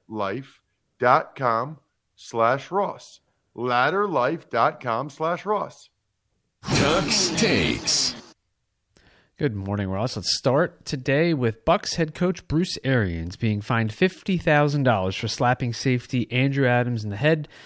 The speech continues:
Speaker 3: during last week's Eagles game.
Speaker 1: Arians was asked about it. He said he's going to appeal it, and it doesn't have anything to do with the game. So he's fine. I, I really thought this was bad, and I'm surprised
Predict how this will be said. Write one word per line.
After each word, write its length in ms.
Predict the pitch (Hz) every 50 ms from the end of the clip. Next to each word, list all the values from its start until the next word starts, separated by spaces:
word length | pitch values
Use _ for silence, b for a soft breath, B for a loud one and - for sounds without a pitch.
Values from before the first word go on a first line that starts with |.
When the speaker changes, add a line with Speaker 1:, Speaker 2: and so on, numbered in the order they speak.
| B B B B B B B B
Speaker 3:
during 220 | 120 113 110 110
last 260 | 110 107 104 101 -
week's 220 | 104 95 95 - -
Eagles 340 | - 117 110 101 82 - -
game. 320 | - - - 50 - - _ _ _ _ _ _ _ _ _ _ _ _ _ _ - _ _ _ _ _ _ _ _ _ _ _ _
Speaker 1:
Arians 440 | - 139 156 165 175 180 180 160 127
was 160 | 143 135 123
asked 320 | 160 165 180 185 175 - 190
about 320 | 151 160 180 185 185 190
it. 180 | 196 196 - - _ _ _
He 240 | - 110 131 135 127
said 180 | - 143 135
he's 140 | 135 135 123
going 260 | 117 139 135 135 135 131
to 140 | - 123 117
appeal 460 | 107 - - - 170 180 190 196 208
it, 160 | 220 202 - - _ _ -
and 100 | 123 117
it 60 | 113
doesn't 180 | 117 127 127 127
have 120 | 127 127
anything 260 | 127 131 127 127 123
to 60 | 120 123
do 40 |
with 120 | 120 117 117
the 60 | 117
game. 520 | 98 127 139 151 170 196 202 214 240 202 - _ _ _ _ _ _ _ _ _ _ _ _ _
So 600 | - - 123 120 117 117 113 110 107 - - _ _ _ _ _
he's 240 | - 107 110 98 -
fine. 560 | - - 131 139 156 180 196 202 202 202 185 _ _ _ _ _ _ _ _ _ _ _ _ _ _ _ -
I, 280 | 123 127 147 170 175 - - -
I 80 | 135 139
really 240 | 170 185 185 170 147
thought 220 | 151 143 135 135
this 160 | 135 123 -
was 120 | 117 107 92
bad, 360 | 82 101 98 104 110 104 - - _ _ _ _ _ _ _ _ _ _ _ _ -
and 220 | 113 110 110 113
I'm 180 | 117 120 127 120
surprised 840 | - - 123 - - - 135 131 127 127 127 131 135 131 113 -